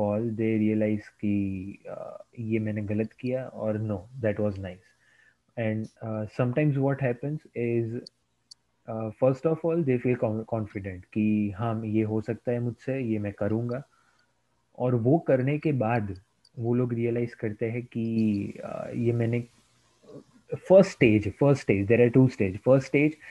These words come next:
कि वो लोग भी पहले तो कंफ्यूज हो जाता है कि ये मैंने सही तो किया है ना, गलत तो किया है ना। वो लोग रिजल्ट की ज्यादा चिंता करने लगते हैं। Let's, uh, yeah, so let's make it easy, let's take an example as, as exam।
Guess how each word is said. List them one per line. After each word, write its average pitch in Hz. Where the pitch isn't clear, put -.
कि 131
वो 123
लोग 131
भी 127
पहले 120
तो 131
कंफ्यूज 123
हो 123
जाता 117
है 120
कि 113
ये 135
मैंने 147
सही 127
तो 165
किया 156
है 156
ना, 104
गलत 117
तो 156
किया 143
है 131
ना। 113
वो 127
लोग 156
रिजल्ट 135
की 143
ज्यादा 120
चिंता 104
करने 101
लगते 104
हैं। 120
Let's, -
uh, 120
yeah, 113
so 131
let's 143
make 160
it 151
easy, 143
let's 151
take 135
an 143
example 131
as, 120
as 120
exam। 104